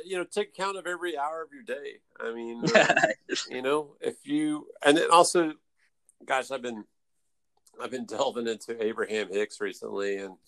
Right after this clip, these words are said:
Speaker 1: uh, whether it's the vortex or, or, or money, the law of attraction, and, and it,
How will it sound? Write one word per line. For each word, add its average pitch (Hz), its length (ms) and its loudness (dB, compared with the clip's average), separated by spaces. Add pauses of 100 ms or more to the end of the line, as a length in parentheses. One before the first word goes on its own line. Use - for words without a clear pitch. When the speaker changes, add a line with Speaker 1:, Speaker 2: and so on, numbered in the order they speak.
(560)
Speaker 1:
uh, 101 300 2
whether 104 260 2
it's 98 120 -2
the 101 120 -6
vortex 101 720 2
or, 90 400 -6
or, - 500 -8 (100)
or 110 220 0
money, 110 380 8
the 101 240 6
law 107 220 12
of 101 80 0
attraction, 110 560 -2
and, 98 260 -4 (880)
and 131 220 2
it, 139 80 -6